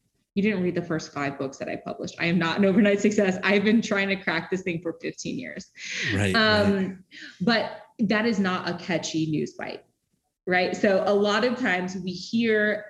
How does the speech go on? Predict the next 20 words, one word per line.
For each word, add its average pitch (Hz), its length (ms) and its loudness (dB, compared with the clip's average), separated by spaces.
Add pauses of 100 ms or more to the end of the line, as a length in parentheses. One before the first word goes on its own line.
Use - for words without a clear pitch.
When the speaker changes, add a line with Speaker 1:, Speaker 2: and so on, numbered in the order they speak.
Speaker 1:
we 190 140 0
see 233 420 0
the 190 140 0
shininess, 185 760 -2
we 190 80 -4
see 208 240 -4
these 196 300 -2
snippets 180 800 -2
of, 170 480 -2 (220)
or 202 160 4
this 185 240 -2
loop 220 340 0
or 175 160 0
this 165 220 -6
reel, 208 260 0
and 170 140 -2
social 208 340 -4
media 185 320 0
serves 170 380 -6
to 165 80 -6